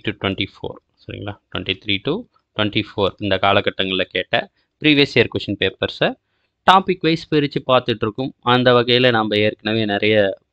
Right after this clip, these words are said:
டாபிக்ஸ் பார்த்துருக்கோம். So, இது இப்போ நாம இந்த வீடியோல என்ன செய்ய போறோம்னா, ஏற்கனவே நம்மளுடைய கண்டினியூவேஷன் தான்.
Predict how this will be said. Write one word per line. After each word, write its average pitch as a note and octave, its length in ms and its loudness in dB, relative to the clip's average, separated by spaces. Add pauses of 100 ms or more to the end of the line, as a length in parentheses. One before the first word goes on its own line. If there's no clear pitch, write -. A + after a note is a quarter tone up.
டாபிக்ஸ் - 380 -2
பார்த்துருக்கோம். - 540 -4 (100)
So, - 160 -8
இது F3 140 -2
இப்போ F3 200 4 (180)
நாம G#2 300 0
இந்த A2 180 0
வீடியோல A2 360 2
என்ன G#2 180 -2
செய்ய G2+ 200 -4
போறோம்னா, A#2 340 -2 (640)
ஏற்கனவே E3 380 2
நம்மளுடைய B2 420 4
கண்டினியூவேஷன் A2 680 2
தான். - 120 -4